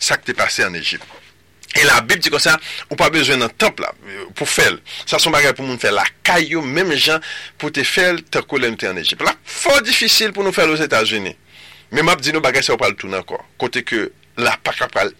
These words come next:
imole. E moun pral gen mouton, kabrit, nenpòt sa li yè, yo pral imole la Pak,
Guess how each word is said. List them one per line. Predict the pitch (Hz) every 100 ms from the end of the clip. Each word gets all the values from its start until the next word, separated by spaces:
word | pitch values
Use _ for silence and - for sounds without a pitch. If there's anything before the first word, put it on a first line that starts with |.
| -
imole. | 180 139 123 107 107 131 104 - - - - - -
E | 123 127 120
moun | 117 139 131
pral | 117
gen | 107 101
mouton, | 120 117 - 196 202 208
kabrit, | - 82 110 147 175 120
nenpòt | 113 98 -
sa | 104
li | 92 101
yè, | 117 139 175 - - -
yo | 107
pral | 120 107 - - 233
imole | 226 190 165 139 123
la | 98
Pak, | - 160 185 - -